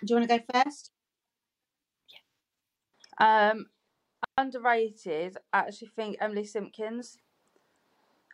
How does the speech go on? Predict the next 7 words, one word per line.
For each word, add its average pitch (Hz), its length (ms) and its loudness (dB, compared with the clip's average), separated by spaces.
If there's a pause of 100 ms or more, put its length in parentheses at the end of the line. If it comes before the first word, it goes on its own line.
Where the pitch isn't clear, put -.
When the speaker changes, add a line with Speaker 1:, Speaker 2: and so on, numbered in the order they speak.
(120)
Speaker 3:
Um, 180 460 4 (600)
not 202 300 -2
just - 160 -18
'cause 202 120 -14
she's 180 180 -10
Izzy's 165 240 -8
favourite, 170 500 4